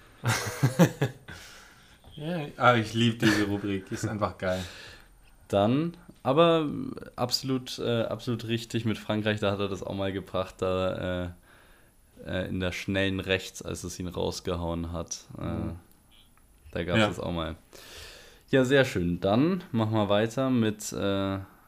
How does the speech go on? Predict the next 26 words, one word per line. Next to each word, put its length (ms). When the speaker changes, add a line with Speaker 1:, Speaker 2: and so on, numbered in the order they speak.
Speaker 2:
ja, 220
etwas, 340
ein 100
bisschen 240
musikalischerem. 1000
Ich 160
werd's 260
jetzt 200
nicht 260
singen. 460
Es 160
fängt 280
aber 240
an 160
von 220
Speaker 1:
<laughs> 60
Speaker 2:
wegen 460
Speaker 1:
Bitte, 260
Speaker 2:
It's 260
Speaker 1:
bitte. 80
Speaker 2:
Friday 760
then, 1040
it's 220
Saturday, 380
Sunday, 540
what? 380